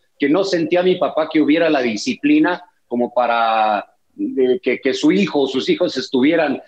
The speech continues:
en ese deporte, cosa que sí sucedió en el americano, y hasta el día de hoy te puedo decir que eso me sirvió muchísimo, ¿eh? El vivir con, con la disciplina. Yo, además, yo era un,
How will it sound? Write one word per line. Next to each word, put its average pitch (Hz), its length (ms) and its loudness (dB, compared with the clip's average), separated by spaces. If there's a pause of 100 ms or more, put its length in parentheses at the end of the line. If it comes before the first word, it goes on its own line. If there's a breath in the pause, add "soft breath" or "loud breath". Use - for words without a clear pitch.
(200 loud breath)
en 131 160 0
ese 151 180 -2
deporte, 151 500 -2
cosa 160 240 -4
que - 120 -8
sí 151 160 -4
sucedió 139 360 -2
en 156 100 0
el 147 80 0
americano, 123 560 -2
y 165 80 0
hasta 151 220 -2
el 147 80 0
día 190 180 4
de 190 120 0
hoy 214 180 0
te 196 100 -2
puedo 196 260 2
decir 190 420 -2
que 147 300 -2 (300)
eso 175 880 0 (480)
me 127 260 -2
sirvió 127 440 0
muchísimo, 151 720 -2
¿eh? 180 300 -4 (200)
El 123 200 -2
vivir 156 400 0
con, 180 300 0
con 131 160 -2
la 123 100 2
disciplina. 135 600 -2
Yo, 160 120 -4
además, 190 380 -2
yo 208 120 2
era 208 160 2
un, 196 460 -2